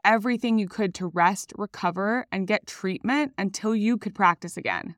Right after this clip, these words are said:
And as a result of, you know, that more positive and benefit of the doubt mindset missing, people continued to train and row injured just to avoid the scrutiny by other team members,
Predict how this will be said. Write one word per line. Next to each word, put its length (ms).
And 200
as 160
a 60
result 500
of, 160
you 140
know, 140
that 340
more 200
positive 920
and 400
benefit 380
of 100
the 80
doubt 340
mindset 520
missing, 680
people 320
continued 540
to 120
train 560
and 260
row 380
injured 540
just 260
to 140
avoid 340
the 80
scrutiny 540
by 200
other 220
team 280
members, 580